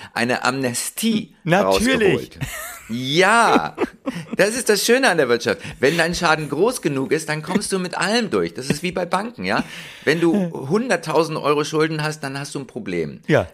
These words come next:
Speaker 1: Wenn, das kennst du das alte Gespräch, ne? Wenn du hunderttausend Euro Schulden hast, hast du ein Problem. Wenn
Speaker 2: Ja.
Speaker 1: du eine Million Schulden hast, hat deine Bank ein Problem.
Speaker 2: Ja.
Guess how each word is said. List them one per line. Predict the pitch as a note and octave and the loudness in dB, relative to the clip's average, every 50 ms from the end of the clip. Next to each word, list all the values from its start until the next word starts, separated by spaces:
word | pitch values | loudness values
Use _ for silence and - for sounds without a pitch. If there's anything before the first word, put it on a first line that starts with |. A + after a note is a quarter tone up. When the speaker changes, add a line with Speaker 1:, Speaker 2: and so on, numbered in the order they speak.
| - | -8
Speaker 1:
Wenn, | F#2+ F2+ A2+ A2 | -4 -4 -4 -4
das | A2+ - - | -4 -8 -4
kennst | - C#3 B2 | -2 -2 -2
du | A2+ F#2+ | -2 -4
das | F#2+ E2+ | -4 -4
alte | E2+ D#2+ E2+ E2+ | -4 -4 -4 -4
Gespräch, | D#2 F2+ E2 - F2 D2+ D2+ | -4 -6 -4 -4 -6 -4 -2
ne? | B2 E3 E3 | 0 0 0
Wenn | B2 A2 | 0 -2
du | A2+ | -2
hunderttausend | A#2+ C3 A#2+ A2 - A2+ A2 A2 A2+ G#2+ | -2 -4 -4 -4 -2 -2 0 0 0 0
Euro | A2 A2+ A2 | 0 0 2
Schulden | A#2 A#2+ A#2 G#2+ A2 | 2 0 0 2 0
hast, | A2 G#2 - | -2 -2 -2
hast | G#2+ G#2 - | -4 -4 -4
du | G2 | -6
ein | |
Problem. | E2+ F2+ F#2+ G#2 C3 D#3 D#3+ D3 | -6 -6 -2 0 2 2 2 2
Wenn | B2+ A2+ | 0 0
Speaker 2:
Ja. | G#2+ | 0
Speaker 1:
du | G#2+ | 0
eine | G#2+ | 0
Million | G#2 G#2+ A2 A#2+ C#3 C#3 C#3 | 0 0 2 2 2 2 0
Schulden | C3+ C3+ B2+ B2 A#2+ A#2+ | 0 0 0 0 0 -2
hast, | A#2 A2+ - | -2 -2 -2
hat | G#2 - | -2 0
deine | G2+ F#2 F#2 F#2+ F#2 | 0 0 0 0 0
Bank | B2 C#3+ D3+ | 0 0 0
ein | C#3+ | -4
Problem. | C#3 - C#3 A2+ B2 B2 A#2+ A2+ - | -6 -4 -2 0 0 0 0 -2 -6
Speaker 2:
Ja. | G#2+ | -8